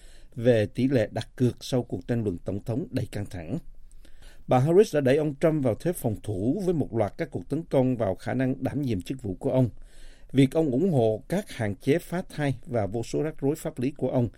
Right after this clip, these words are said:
khiến ông Trump tức giận và đưa ra một loạt các lý lẽ đáp trả đầy dối trá. Sau cuộc tranh luận, tỷ lệ cược cho chiến thắng của ông Trump đã giảm sáu xu xuống mức bốn mươi bảy xu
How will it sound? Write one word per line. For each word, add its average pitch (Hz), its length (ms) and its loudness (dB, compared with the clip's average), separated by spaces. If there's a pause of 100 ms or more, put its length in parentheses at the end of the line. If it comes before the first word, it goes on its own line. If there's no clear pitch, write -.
(320)
khiến 180 200 2
ông 147 200 2
Trump 127 220 4
tức 175 160 -2
giận 113 280 2
và 101 100 -2
đưa 113 160 0
ra 123 120 2
một 107 240 -4
loạt 113 280 -2
các 127 140 -8
lý 151 120 -2
lẽ 104 320 -2
đáp 151 160 -4 (120)
trả - 240 -4
đầy 120 260 -4
dối 113 240 0
trá. 123 220 -2 (920)
Sau 180 200 4
cuộc 139 180 2
tranh 165 160 2
luận, 120 200 6
tỷ 135 140 4
lệ 135 180 4 (140)
cược 131 260 4
cho 139 120 2
chiến 147 180 -4
thắng 147 200 -2
của 175 140 0
ông 139 180 4
Trump 131 200 4
đã 113 80 2
giảm 117 400 0 (320)
sáu 151 340 2
xu 156 240 4
xuống 160 260 0
mức 170 180 0
bốn 156 180 2
mươi 151 80 2
bảy 101 200 -2
xu 139 280 2